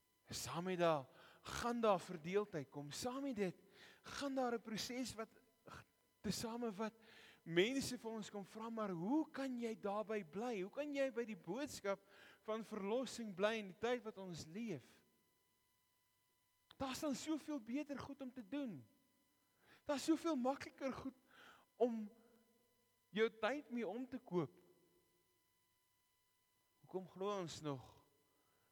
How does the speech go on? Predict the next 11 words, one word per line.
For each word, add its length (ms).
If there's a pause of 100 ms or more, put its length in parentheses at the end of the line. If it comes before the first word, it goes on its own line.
(140)
in 100
hierdie 400
Jesus 440
van 180
tweeduisend 580
jaar 220
terug? 260 (1700)
Hy 120
het 160
regtig 400
opgestaan. 800